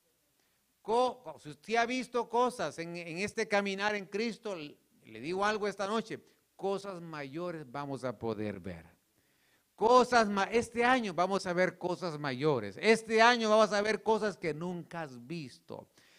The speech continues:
Este año, este año el Señor vas a conocerlo como admirable, porque te va a admirar el Señor. Vas a conocerlo como Dios fuerte, porque vas a ver el poder de Dios.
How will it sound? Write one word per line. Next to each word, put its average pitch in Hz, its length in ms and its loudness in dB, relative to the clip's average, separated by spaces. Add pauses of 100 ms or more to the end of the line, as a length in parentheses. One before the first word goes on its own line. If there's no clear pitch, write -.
(160)
Este 220 400 2
año, 247 480 6 (380)
este 190 300 -4
año 233 200 -2
el 226 80 0
Señor 202 680 4
vas 214 200 2
a 226 60 2
conocerlo 220 640 -2
como 180 380 4
admirable, 185 760 8
porque 170 340 -6
te 156 160 -8
va 185 200 4
a - 20 6
admirar 214 640 6
el 202 220 0
Señor. 175 760 -4 (300)
Vas 214 240 2
a 226 100 6
conocerlo 220 680 0
como 196 280 0
Dios 220 460 6
fuerte, 214 640 4
porque 180 340 -2
vas 208 260 2
a 214 80 2
ver 214 140 2
el 208 140 0
poder 185 720 0
de 170 140 -4
Dios. 170 440 0